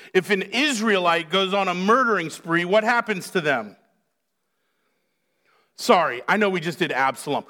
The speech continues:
What should happen to them? Executed, right? Government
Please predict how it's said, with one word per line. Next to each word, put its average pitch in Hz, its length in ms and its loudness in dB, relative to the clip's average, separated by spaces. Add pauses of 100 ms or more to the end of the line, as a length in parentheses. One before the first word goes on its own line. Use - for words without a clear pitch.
(160)
What 277 280 4
should 247 800 0 (300)
happen 175 420 2
to 214 140 2
them? 131 340 -2 (1800)
Executed, 233 760 0 (560)
right? 262 340 4 (380)
Government 269 640 2